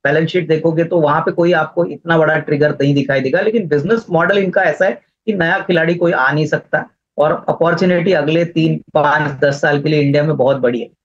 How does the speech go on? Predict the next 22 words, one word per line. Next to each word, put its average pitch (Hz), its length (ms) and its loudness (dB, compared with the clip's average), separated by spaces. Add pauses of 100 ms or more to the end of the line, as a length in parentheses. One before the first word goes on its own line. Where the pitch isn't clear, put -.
(140)
तो 147 80 4
मेरे 202 160 2
ख्याल 214 180 2
से 220 80 2
यहाँ 196 240 0
पे 226 80 2
निवेशित 214 380 0
रहिए, 233 320 2
अगले 180 720 0
डेढ़ 190 420 -2
दो 214 120 2
साल 190 240 0
का 214 100 0
time 170 280 -2
frame 196 380 -4
आपके, 175 480 2 (340)
अ, 143 300 2
time 147 280 0
frame 175 200 0
पे 175 80 2
रखना 165 300 0
चाहिए, 170 340 -2